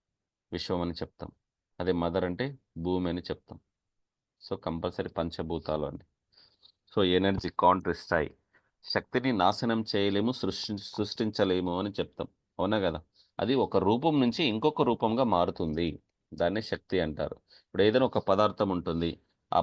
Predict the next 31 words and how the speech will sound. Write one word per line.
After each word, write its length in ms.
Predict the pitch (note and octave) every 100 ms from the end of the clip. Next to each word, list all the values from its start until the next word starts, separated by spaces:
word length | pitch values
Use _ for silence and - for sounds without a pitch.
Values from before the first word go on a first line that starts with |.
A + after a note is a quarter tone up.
| -
పదార్థాన్ని 560 | F2+ G#2+ G#2+ A2+ G#2 F2 D#2+
డీకోడ్ 340 | A2 B2+ C#3 C3+
చేసినప్పుడు 360 | B2+ A#2+ A#2+ G2+
ఏమొస్తుందండి? 540 | G#2+ G#2 - G2 F#2+ B2+ -
అణువులు 280 | F2+ G2 F2
వస్తాయి. 240 | D#2 - - _ _ -
ఆ 100 | E2
అణువులను 340 | G2 A#2+ B2+ B2
డీకోడ్ 300 | G#2+ G2+ A2+ A2
చేస్తే 220 | A2 - C3+ -
పరమాణువులు 480 | F2+ F#2 F#2 F2+ D#2
అవుతాయి. 240 | D2+ E2 - _ _ -
ఆ 80 | F2+ -
పరమాణువులను 680 | F2 F#2 G#2+ A#2 A#2+ A#2+ A#2+ F#2
డీకోడ్ 340 | F#2+ F#2+ G2 -
చేస్తే 260 | G2+ - C#3+ - _ _ _ -
ఎలక్ట్రాన్, 500 | F#2 G2 G2+ G2 G#2 G2+
ప్రోటాన్, 360 | - - G2 F2+
న్యూట్రాన్ 360 | E2+ F2 E2 D2+
అవుతాయి. 260 | D2 - - _ _ _ _
ఆ 140 | - G2 - _ _ _ -
ఎలక్ట్రాన్, 460 | G2+ A2+ - B2+ B2+
ప్రోటాన్, 360 | A#2+ A2+ A#2+ A#2
న్యూట్రాన్ 320 | A2 A2 A#2 A2+
కూడా 120 | A2 E2+
డీకోడ్ 320 | F#2+ - G2+ -
చేస్తే 300 | G2 - F#2 D#2 - _ -
ఏముంటుంది? 440 | F2 G2 F#2+ F#2+
లోపల 300 | F2+ F2 G2 G#2+ -
శక్తి 280 | - - G#2
ఉంటుందండి. 520 | E2+ - - -